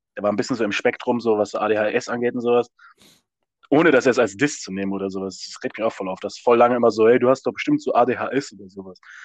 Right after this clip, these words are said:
Und das wurde dann einmal als Beleidigung genutzt. Ähm, so, der hat immer versucht, besonders auffallend zu sein, besonders lustig, besonders drüber und sowas, um halt so, weißt du, und auch negative P R ist P R, so. Ähm, und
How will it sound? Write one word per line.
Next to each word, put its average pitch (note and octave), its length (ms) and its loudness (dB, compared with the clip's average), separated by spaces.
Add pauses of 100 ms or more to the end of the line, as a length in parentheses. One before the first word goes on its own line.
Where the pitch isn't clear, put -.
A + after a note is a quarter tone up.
(180)
Und G#2+ 60 -12
das G2+ 140 -4
wurde G#2+ 180 0
dann G2+ 140 -2
einmal G2 200 -4
als F#2 120 -6
Beleidigung G2+ 380 0
genutzt. F#2+ 280 -10 (640)
Ähm, A2 400 2 (640)
so, C3+ 140 2
der C#3 120 4
hat D#3 100 4
immer E3+ 160 6
versucht, D3+ 260 2
besonders B2+ 460 2
auffallend B2 460 4
zu A#2 80 -14
sein, A#2 160 2
besonders A2+ 320 -4
lustig, B2 340 -2
besonders A2+ 320 -2
drüber C3 320 2
und A#2 80 -2
sowas, A2 360 0 (400)
um A2 180 -8
halt G#2 200 -2
so, G#2 100 -8
weißt A2+ 180 -6
du, C#3 140 -2
und A2+ 140 -10
auch B2+ 120 0
negative C#3+ 500 2
P - 140 -8
R G#2 180 -4
ist - 120 -20
P - 100 -16
R, F2 240 -10
so. E2 100 -20 (720)
Ähm, B2 400 4 (1000)
und B2 400 2